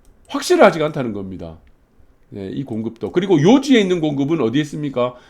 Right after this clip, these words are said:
사람들이 살고 싶은 공급은 재건축인데, 이거는, 음, 재초안이, 예, 재건축 초과 이 환수가 없어지지 않는 이상은 여기서는 공급은 이제 끝났다고 보시면 됩니다. 그래서 서울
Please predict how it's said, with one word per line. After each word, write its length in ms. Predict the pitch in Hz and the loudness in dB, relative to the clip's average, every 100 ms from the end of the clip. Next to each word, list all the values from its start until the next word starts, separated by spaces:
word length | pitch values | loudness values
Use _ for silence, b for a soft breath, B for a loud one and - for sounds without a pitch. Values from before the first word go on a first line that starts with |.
| b | b
사람들이 340 | - 160 185 208 | -4 -2 -2 -2
살고 280 | 156 156 | -2 -2
싶은 300 | 208 - 165 | -4 -6 -6
공급은 680 | 139 135 131 160 208 127 92 b b b | -2 0 0 2 2 2 -4 b b b
재건축인데, 600 | - 143 185 208 214 175 160 | 2 4 4 2 -2 0 2
이거는, 520 | 180 190 240 277 - b b b b b b b b b - _ - _ _ - | 4 4 4 2 -6 b b b b b b b b b -20 _ -20 _ _ -6
음, 180 | 123 120 | -4 2
재초안이, 600 | 165 - 285 247 180 131 - _ - _ _ - 131 | 2 8 10 10 8 0 -6 _ -20 _ _ -2 2
예, 200 | 131 120 | 2 2
재건축 380 | 165 202 226 233 | 2 2 0 0
초과 260 | 277 226 | 6 6
이 100 | 175 | 6
환수가 540 | 165 262 269 185 185 143 | 2 2 0 2 2 2
없어지지 640 | 123 123 254 262 277 233 | 0 0 2 2 2 2
않는 180 | 170 165 | 2 0
이상은 540 | 131 131 185 156 117 | -2 -2 0 0 2
여기서는 520 | 135 214 180 151 180 | 2 2 -2 -2 -2
공급은 560 | 175 120 143 160 170 185 | -2 -6 -2 0 0 -4
이제 280 | 120 113 143 | -8 -2 -2
끝났다고 520 | 139 233 277 277 214 | 0 2 2 2 0
보시면 300 | 139 127 127 | -2 -4 -6
됩니다. 360 | 104 101 98 87 | -8 -10 -10 -12
그래서 300 | 104 127 151 | -12 -8 -6
서울 760 | 135 - 175 202 208 214 220 | -6 -2 0 2 4 4 2